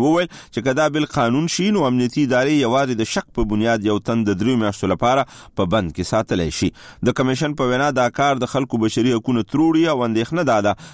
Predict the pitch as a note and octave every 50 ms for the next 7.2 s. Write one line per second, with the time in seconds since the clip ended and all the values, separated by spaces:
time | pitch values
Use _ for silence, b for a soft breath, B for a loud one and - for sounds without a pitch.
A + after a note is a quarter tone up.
0 | B - - G#2 G#2+ G#2+ - - - D3+ C3+ - - B2 A#2 - A#2 B2+ C3+ A#2+
1 | A2 A2+ A#2 D3+ E3+ E3 D#3 D3 C3+ C3 B2+ A#2 A#2 - C#3+ C#3+ C#3 B2+ A#2+ A#2
2 | A2 A2 G#2+ A2+ A2 A2 A2 - C#3 B2+ - C3 G#2+ G#2+ A2 A#2 B2+ C#3 C3+ -
3 | - - - C3+ G2 - - - - - D2+ D2+ - - D2+ - F#2 F2+ E2+ G2+
4 | G#2+ B B B B B B B B B - F#2 G2 F#2+ G2 F#2+ - B2 A#2+ B2
5 | B2 A#2+ A#2 - - A2+ A2 A#2 C#3 D#3 C#3+ A2+ G2 - A2+ G2+ G2 - B2 A#2+
6 | A2+ A2 C3+ C3+ C3 A2+ A2 G#2+ A2 A2+ A2 G#2 G2 A2 A2 G2 - G#2+ G2+ G#2
7 | A2+ B2+ C#3